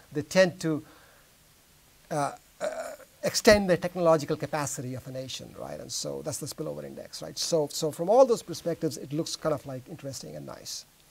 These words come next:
And finally, uh, you know, how, what does it mean in terms of trade and dynamics, right? Because that's an important consideration, right? So if you look at it, like I mentioned earlier, uh,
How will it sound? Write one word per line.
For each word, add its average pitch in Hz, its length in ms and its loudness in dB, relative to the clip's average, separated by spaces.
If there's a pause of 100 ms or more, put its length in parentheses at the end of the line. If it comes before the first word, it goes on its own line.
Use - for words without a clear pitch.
(680)
And 196 120 0
finally, 311 560 8
uh, 196 240 8 (1080)
you 247 280 0
know, 269 260 12 (140)
how, 320 600 4
what 285 140 8
does 320 100 4
it 220 80 0
mean 254 200 4
in 214 120 0
terms 233 200 6
of 202 120 -4
trade 196 400 6
and 170 100 2
dynamics, 127 460 -4
right? 160 100 -6
Because 147 160 -6
that's 185 140 0
an 185 60 -6
important 170 300 -6
consideration, 127 760 -10
right? - 240 -10
So 170 100 -4
if - 80 -6
you 180 60 -4
look 320 200 0
at 202 180 8
it, 147 140 0 (720)
like 185 240 -2
I 175 60 6
mentioned 175 400 2
earlier, 208 500 6 (640)
uh, 139 280 0